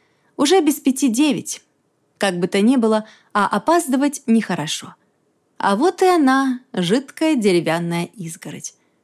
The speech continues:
Калитка открыта. Посыпанная гравием широкая дорожка ведет к крыльцу. Ну, Господи, благослови!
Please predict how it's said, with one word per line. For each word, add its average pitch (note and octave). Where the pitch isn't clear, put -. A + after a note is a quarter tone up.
Калитка D4+
открыта. C4
Посыпанная A#3+
гравием A3+
широкая G#3+
дорожка A3
ведет F3
к -
крыльцу. -
Ну, E4
Господи, C#4
благослови! F3+